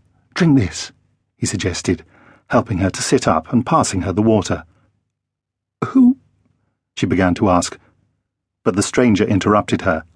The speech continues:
"I'm the doctor," he told the recovering pilot. "I happened to be passing, heard your S O S, thought I'd better check it out, fixed your hull breach,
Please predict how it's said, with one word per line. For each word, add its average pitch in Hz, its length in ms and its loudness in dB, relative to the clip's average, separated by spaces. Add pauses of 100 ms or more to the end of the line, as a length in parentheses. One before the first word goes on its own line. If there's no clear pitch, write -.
(440)
"I'm 196 180 4
the 202 100 4 (140)
doctor," - 380 -4 (400)
he - 100 -2
told 95 220 0
the 95 80 2
recovering 92 480 0
pilot. 92 400 0 (340)
"I 196 140 4
happened 196 180 2
to 113 140 2
be - 20 4 (160)
passing, 147 300 2
heard 139 260 2
your 131 140 6
S 131 160 2
O 139 80 4
S, 156 180 2
thought 175 140 2
I'd 156 200 2
better 151 200 2
check - 260 -2
it 160 80 2
out, 196 200 2 (280)
fixed - 300 -2
your 151 100 4
hull 160 140 4
breach, 180 360 0